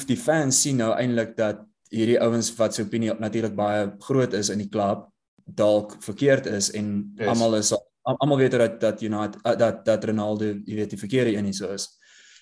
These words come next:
Speaker 1: So, ek weet, ek dink hierdie ou is op die eerste, ehm, hy is die eerste dag van die transfer window in Januarie oopmaak, is hy op die mark. Ehm,
Speaker 2: Ja.
Speaker 1: ek dink van, en van die klub se kant af sal dit maar seker net beste wees dat dit so gou as moontlik uitgesorteer word.
Speaker 2: Ja.
Speaker 1: Ehm, gelukkig,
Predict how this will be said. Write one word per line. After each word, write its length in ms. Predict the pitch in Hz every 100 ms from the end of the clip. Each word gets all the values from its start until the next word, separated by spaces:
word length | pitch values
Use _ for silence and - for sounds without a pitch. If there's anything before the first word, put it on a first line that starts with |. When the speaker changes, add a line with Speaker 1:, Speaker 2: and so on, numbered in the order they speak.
| _
Speaker 1:
So, 280 | - - 120
ek 640 | 120 113 98 - _ 127 127
weet, 140 | 120
ek 140 | 113 107
dink 180 | 120
hierdie 180 | 113 113
ou 120 | 113
is 120 | 117 117
op 80 |
die 100 | 107 113
eerste, 320 | 113 113 110 - _
ehm, 460 | 117 110 104 107 101 -
hy 80 | 110
is 60 | 117
die 80 | 117
eerste 220 | 117 123
dag 220 | 107 104
van 140 | - 107
die 60 | 104
transfer 360 | 107 104 110
window 220 | 107 107
in 80 | 107
Januarie 400 | 101 107 104 104
oopmaak, 380 | 107 104 104 101
is 100 | 101
hy 240 | 104 104 101
op 140 | 110
die 80 | 113
mark. 320 | 107 113 131 - _ _ -
Ehm, 180 | 107
Speaker 2:
Ja. 120 | 107 104
Speaker 1:
ek 100 | 107
dink 200 | 107 104
van, 100 | 120 _ -
en 80 | 117
van 120 | 120
die 80 | 110
klub 180 | 113 107
se 100 | -
kant 280 | 101 107 101
af 120 | 101
sal 120 | 107
dit 80 | 101
maar 100 | 104
seker 180 | 101 104
net 160 | 104 101
beste 280 | 104 101 104
wees 220 | 101 101
dat 180 | 98 -
dit 140 | 98 -
so 180 | - 104
gou 180 | 104 101
as 100 | 101
moontlik 280 | 104 104 -
uitgesorteer 600 | 110 - 113 107 113 110
word. 240 | 127 165 - _ _ _ _ _ _
Speaker 2:
Ja. 100 | - 101 110 107
Speaker 1:
Ehm, 200 | 104 104 -
gelukkig, 440 | 110 110 120 113